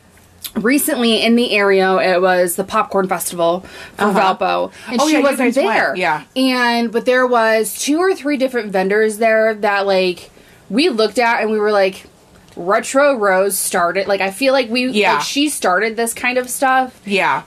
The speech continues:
Speaker 1: And then this just seems like a ripoff and we're not
Speaker 2: I
Speaker 1: gonna
Speaker 2: don't
Speaker 1: support
Speaker 2: really
Speaker 1: them.
Speaker 2: even know how to, like, explain the style, but it's just, I don't really know how to
Speaker 1: It's, like,
Speaker 2: describe it.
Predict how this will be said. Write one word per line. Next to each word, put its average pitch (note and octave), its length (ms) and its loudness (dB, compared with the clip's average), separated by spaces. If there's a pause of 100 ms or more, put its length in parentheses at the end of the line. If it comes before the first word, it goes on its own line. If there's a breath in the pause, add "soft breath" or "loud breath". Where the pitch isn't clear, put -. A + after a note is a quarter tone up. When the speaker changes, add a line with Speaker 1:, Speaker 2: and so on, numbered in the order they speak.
Speaker 1:
And A3+ 180 2
then G#3+ 640 2 (140)
this A#3 260 -2
just A#3+ 160 -4
seems A3 180 0
like F#3+ 140 0
a F3+ 80 4
ripoff E3+ 360 0
and F#3 100 -2
we're F3+ 80 2
not E3+ 160 0
Speaker 2:
I - 20 -8
Speaker 1:
gonna - 160 2
Speaker 2:
don't A4 80 -4
Speaker 1:
support F#4+ 160 0
Speaker 2:
really F4 180 0
Speaker 1:
them. C4 140 -2
Speaker 2:
even B3 260 -2
know G3+ 240 0
how G#3 180 -2
to, G3+ 100 0
like, G3 180 -2
explain F3+ 720 -2
the F3 100 -2
style, D#3 580 -2
but F3 160 -2
it's - 260 -6
just, - 640 -2 (800 loud breath)
I - 100 0
don't A#4 160 0
really G#4+ 220 4
know F4+ 200 2
how D4 180 0
to D4 140 -4 (120)
Speaker 1:
It's, G4+ 240 -2
like, G#4+ 100 2
Speaker 2:
describe G3+ 280 0
it. C#3 200 -6